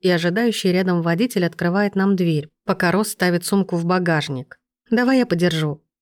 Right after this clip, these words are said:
Беру из рук сына альбом с рисунками, который он все это время прижимал к груди, и жду, пока он заберется в салон.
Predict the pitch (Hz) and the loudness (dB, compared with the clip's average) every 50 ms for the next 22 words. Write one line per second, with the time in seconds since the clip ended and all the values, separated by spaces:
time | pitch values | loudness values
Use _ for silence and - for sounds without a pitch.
0 | _ _ - 180 190 196 196 185 185 185 170 180 175 175 175 - - - 185 185 | _ _ -2 0 2 4 4 4 4 2 2 2 0 0 -2 -2 -2 0 2 2
1 | 180 175 175 175 175 208 240 233 226 - 185 180 180 - 180 180 175 - - 165 | 2 2 2 2 2 2 2 0 0 0 -2 -2 0 0 0 0 0 0 -2 -2
2 | 165 165 156 160 160 - 175 170 190 196 196 185 180 175 - - 180 175 165 - | 0 -2 -2 -4 -4 -6 -4 -2 0 0 0 0 0 -2 -2 -2 -2 -2 0 0
3 | 175 170 202 214 214 190 175 - 165 170 165 180 175 175 170 165 160 165 165 180 | -2 0 0 0 0 0 -2 -2 -2 -2 0 0 0 0 0 0 -2 -2 0 0
4 | 180 175 165 214 254 254 - _ _ _ _ _ - 185 190 185 175 226 233 233 | 0 0 0 0 -2 -2 -4 _ _ _ _ _ 0 0 2 2 2 0 0 0
5 | 226 - - 190 202 202 196 180 180 170 180 170 170 170 - - 165 - - - | -2 -2 0 2 2 2 2 2 0 0 0 0 0 -2 -2 -6 -6 -4 -2 -2
6 | 190 185 185 170 151 139 - | 0 0 0 0 -2 -4 -6